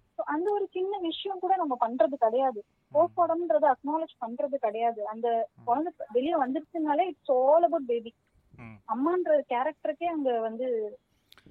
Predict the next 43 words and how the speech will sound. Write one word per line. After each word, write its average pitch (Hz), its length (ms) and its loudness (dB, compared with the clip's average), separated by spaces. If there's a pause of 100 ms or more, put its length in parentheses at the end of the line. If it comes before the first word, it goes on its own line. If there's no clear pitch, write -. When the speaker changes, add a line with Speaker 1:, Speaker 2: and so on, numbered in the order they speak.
(240)
Speaker 2:
இப்போ, 208 340 4
Speaker 1:
அ, 185 100 0
Speaker 2:
ஆ, 185 200 8
Speaker 1:
ஸ்பேஸ் 190 40 6
இல்ல. 294 140 4
Speaker 2:
போஸ்ட்மார்ட்டம் 214 580 4
வந்து, 196 540 -2
ஆ, 151 120 -2
லைக், 147 300 -2
ஆ, 139 400 0 (1300)
வந்துச்சுன்னா 196 480 2
even, 214 260 2
ஆ, 156 100 4
டெலிவரியிலேருந்து 214 800 4
ஸ்டார்ட் 180 380 0
ஆகி, 220 440 -2 (280)
ஆ, 175 100 -2
ஸ்டார்ட் 196 280 2
ஆகுமா, 208 240 0
இல்ல 233 220 2
ஃபியூ 196 100 -2
மந்த்ஸ்க்கு 202 320 -2
அப்புறம் 175 180 -4
ஸ்டார்ட் 156 200 -2
ஆகுமா? 160 280 2
அப்படி 160 320 -2
எண்ட் 190 160 0
ஆகுறதுன்னா 202 260 2
எப்படி? 165 240 -2
ஒரு, 139 180 -4 (240)
ஒரு 147 220 -4
த்ரீ 175 40 -6
மந்த்ஸ், 190 160 -4
சிக்ஸ் - 360 -8
மந்த்ல 170 260 -6
இல்லையா, 151 360 -8
இல்ல 160 340 -6 (120)
டிஃபரன்ஸ் 269 300 -2
Speaker 1:
அதாவது 285 220 2
Speaker 2:
ஆகுமா? 277 640 2 (220)
Speaker 1:
usually 330 460 -2
வந்து 302 320 0
அது 240 440 -2